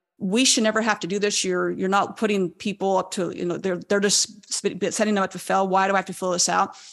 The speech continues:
Not necessarily a good thing. Or there's some of these other awards out there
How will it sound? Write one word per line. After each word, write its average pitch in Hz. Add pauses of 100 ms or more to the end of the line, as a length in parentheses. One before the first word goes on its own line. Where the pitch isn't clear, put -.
(380)
Not 247
necessarily 233
a -
good 202
thing. 220
Or 226
there's 214
some 240
of 226
these 202
other 202 (300)
awards 202
out 151
there 170